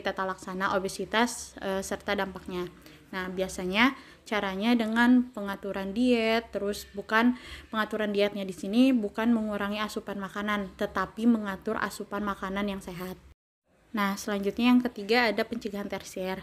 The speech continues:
di mana pencegahan ini bertujuan untuk mengurangi dampak dari obesitas tersebut.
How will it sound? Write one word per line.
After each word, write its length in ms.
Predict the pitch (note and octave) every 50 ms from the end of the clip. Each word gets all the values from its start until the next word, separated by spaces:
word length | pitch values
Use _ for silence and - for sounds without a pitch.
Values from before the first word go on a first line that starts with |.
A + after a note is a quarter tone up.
| -
di 160 | - G#3 G3+ G#3
mana 480 | G3+ F#3+ F#3 F3+ F3+ F#3 G#3 B3 B3+
pencegahan 480 | B3 B3+ A#3 A#3 G#3 G3+ G3 G#3 G#3 G3
ini 240 | - F#3 F#3+ A3+ B3+
bertujuan 640 | C4 A#3 A3+ - - G#3+ G3+ F#3 G3+ G3+ A3 A#3
untuk 240 | A3 G#3+ G3+ G#3+ G#3
mengurangi 480 | G3+ G3 G3 G3 G3 G3 F#3+ F#3+ G#3 A#3
dampak 400 | A#3+ A3+ G#3 G3+ - A3 G#3+ -
dari 160 | G3+ F#3+ G3
obesitas 480 | - F#3 F#3 F#3 - - F3+ F#3+ F3+ E3
tersebut. 480 | - F3+ - - - E3+ E3 F#3 F#3